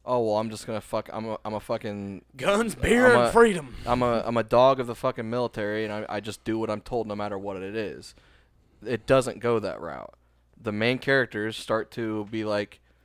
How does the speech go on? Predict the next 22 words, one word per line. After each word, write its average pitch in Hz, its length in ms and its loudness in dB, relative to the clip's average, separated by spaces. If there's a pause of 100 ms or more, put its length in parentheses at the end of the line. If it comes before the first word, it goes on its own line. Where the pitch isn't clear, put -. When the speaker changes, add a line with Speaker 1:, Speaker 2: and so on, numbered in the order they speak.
(160)
Speaker 1:
"No, 110 680 -2
I'm 113 140 -6
not 120 160 -2
gonna 117 120 -6
fucking 113 340 -6
do 123 140 -2
this 110 140 -2
because 107 260 -10
this 104 160 -10
is 104 100 -16
fucked - 300 -8
up, 123 320 -2 (560)
and 104 480 -4
I'm 110 160 0
actually 113 260 0
gonna 110 140 -2
help 120 320 -2
these 120 200 -4
people 101 560 -8 (340)
because 104 260 -4
they're 117 240 4
right, 110 460 2